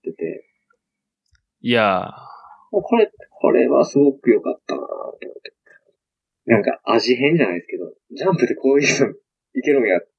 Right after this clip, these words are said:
Speaker 1: ていう。
Speaker 2: そうっすね。
Speaker 1: あとね、漫画、漫画愛が止まらないですので、ぜひぜひおすすめの漫画を。まずは瀬戸内海ですね、僕は。
Speaker 2: はい。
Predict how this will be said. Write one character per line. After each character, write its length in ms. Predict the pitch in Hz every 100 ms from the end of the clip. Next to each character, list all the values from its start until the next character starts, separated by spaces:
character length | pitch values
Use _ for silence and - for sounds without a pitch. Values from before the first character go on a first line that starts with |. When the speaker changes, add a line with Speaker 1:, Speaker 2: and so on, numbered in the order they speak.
| _
Speaker 1:
て 80 | 90
い 100 | 90
う。 80 | - - - - - - _ _
Speaker 2:
そ 120 | -
う 20 | 107
っ 20 |
す 160 | -
ね。 220 | 104 120 _ _ _ _ _ _ _ _ _ _ _ _ _ _ _ _ _ _ _ _ _ _ _ _ _ -
Speaker 1:
あ 80 | -
と 120 | -
ね、 240 | 90 - 90
漫 160 | 87
画、 260 | 90 87 - _
漫 160 | 87 87
画 140 | 90
愛 140 | 85 85
が 200 | - - -
止 60 | 87
ま 100 | 87
ら 100 | 87
な 100 | 78
い 20 |
で 80 | -
す 120 | 92
の 100 | 82
で、 220 | 82 - _ _ _ _ _ -
ぜ 60 | 95
ひ 120 | 90
ぜ 100 | 87
ひ 160 | - -
お 100 | 78
す 120 | 87
す 140 | -
め 100 | 80
の 120 | 76
漫 200 | 85 76
画 140 | 78 60
を。 100 | - - _
ま 100 | -
ず 60 | 98
は 60 | 85
瀬 120 | 90
戸 120 | 92
内 160 | 92 87
海 160 | 92
で 60 | 90
す 140 | 92
ね、 180 | 98 92
僕 200 | - -
は。 320 | - - - - _ _ _ _ _ _ _ _
Speaker 2:
は 180 | 127
い。 140 | 104